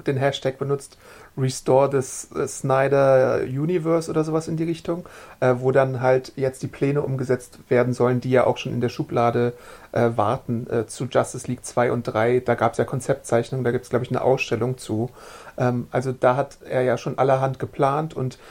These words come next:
man sieht davon auch schon Ansätze jetzt in dem Snyder Cut, den wir gesehen haben, nämlich, ähm, gewisse Szenen rund um Darkseid. Lassen wir es erstmal bei, bei der, äh, Beschreibung. Ähm, die sind halt jetzt schon da eingebaut in dem, äh, Snyder Cut.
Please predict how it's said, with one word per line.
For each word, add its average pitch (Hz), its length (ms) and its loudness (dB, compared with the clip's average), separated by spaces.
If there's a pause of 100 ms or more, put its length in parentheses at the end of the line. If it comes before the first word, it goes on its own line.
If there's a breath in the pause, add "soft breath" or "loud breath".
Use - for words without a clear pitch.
(160 loud breath)
man 131 180 0
sieht 160 320 -8 (260)
davon 143 440 0
auch 139 120 -4
schon 143 160 -8
Ansätze 139 460 -2
jetzt 135 240 -2
in 135 200 -2
dem 127 320 -2
Snyder 135 380 0
Cut, - 320 -6
den 131 160 0
wir 143 140 2
gesehen 165 340 0
haben, 165 300 0
nämlich, 139 420 -2 (480 loud breath)
ähm, 131 500 2
gewisse 143 280 0
Szenen 143 300 2
rund 135 180 0
um 131 80 -4
Darkseid. - 580 -2 (340)
Lassen 143 300 -2
wir 143 40 0
es 139 80 -6
erstmal - 380 -4
bei, 135 240 2
bei 127 160 0
der, 143 340 0 (380 loud breath)
äh, 139 220 2
Beschreibung. 165 640 -2 (100)
Ähm, 135 320 -2 (1400 loud breath)
die 151 80 -2
sind 156 220 -2
halt 147 180 2
jetzt 143 220 -2
schon 143 180 -4
da 139 160 2
eingebaut 160 520 -2
in 156 120 -6
dem, 160 360 -4
äh, 156 120 -4
Snyder 160 380 -4
Cut. - 260 -6